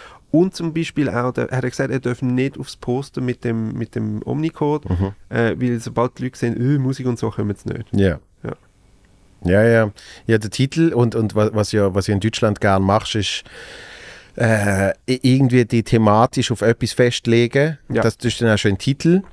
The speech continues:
Speaker 1: Richtig.
Speaker 2: Und am besten hast, äh, auch wenn's nur zehn Seiten sind, äh, noch ein Buch dazu,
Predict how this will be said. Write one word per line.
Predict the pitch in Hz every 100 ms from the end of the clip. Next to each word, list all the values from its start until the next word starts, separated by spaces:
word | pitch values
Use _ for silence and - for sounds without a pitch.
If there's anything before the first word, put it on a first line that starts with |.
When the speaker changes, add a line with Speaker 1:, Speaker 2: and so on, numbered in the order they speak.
| -
Speaker 1:
Richtig. | 120 127 -
Speaker 2:
Und | 113
am | 104
besten | 113 - 127
hast, | 120 110 113
äh, | 104 104 95
auch | 98
wenn's | 110 -
nur | 117 117
zehn | - 110 107
Seiten | 117 - 113
sind, | 113 113 120 123
äh, | 107 101 101
noch | 104 101
ein |
Buch | 92 104 117
dazu, | 123 - 92